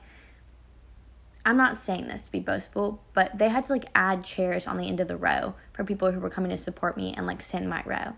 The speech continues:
Like, I'm not gonna cry because I've already <laughs> cried about it, but I'm just genuinely so thankful for, like, the change in my life. You know, a year ago, I was so lonely.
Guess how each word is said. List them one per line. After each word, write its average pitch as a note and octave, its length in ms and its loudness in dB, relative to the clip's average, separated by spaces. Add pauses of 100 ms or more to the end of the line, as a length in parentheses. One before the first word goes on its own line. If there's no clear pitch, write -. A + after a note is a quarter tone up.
(720)
Like, G3+ 320 2 (2000)
I'm F#3+ 80 0
not F#3+ 180 0
gonna G3 180 0
cry F3+ 340 2 (100)
because F#3+ 240 2
I've F#3 140 4
already G#3 220 10
<laughs> - 20 8
cried G#3+ 260 10
about F3 260 6
it, E3 160 -2
but G3+ 160 10
I'm G#3+ 140 8
just A3+ 320 4
genuinely G3 400 4
so F#3 400 2
thankful - 800 -6
for, F3+ 220 0
like, - 300 -6
the F#3 100 0
change F3+ 680 -6 (720)
in G3 100 4
my F3+ 140 4
life. G3+ 300 2 (100)
You G3+ 80 0
know, G3 80 2
a F#3 60 2
year F3+ 200 2
ago, A#3 360 2 (280)
I F#3 120 2
was F3 160 0
so F3 260 0
lonely. F3 500 -2